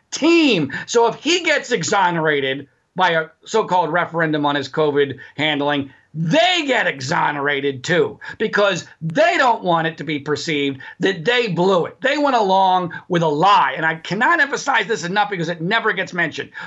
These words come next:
When Gavin Newsom locked down California and changed the world,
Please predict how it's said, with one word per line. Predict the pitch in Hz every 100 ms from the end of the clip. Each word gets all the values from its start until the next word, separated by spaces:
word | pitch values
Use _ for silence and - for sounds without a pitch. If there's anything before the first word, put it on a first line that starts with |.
| -
When | 160 170 165 151 143
Gavin | 143 240 311 285
Newsom | 240 247 - 185
locked | 156 196 269 -
down | 208 220 220
California | 202 214 208 196 180 143 123
and | 170
changed | 165 254 294 269 185
the | 190
world, | 160 190 311 208 139 -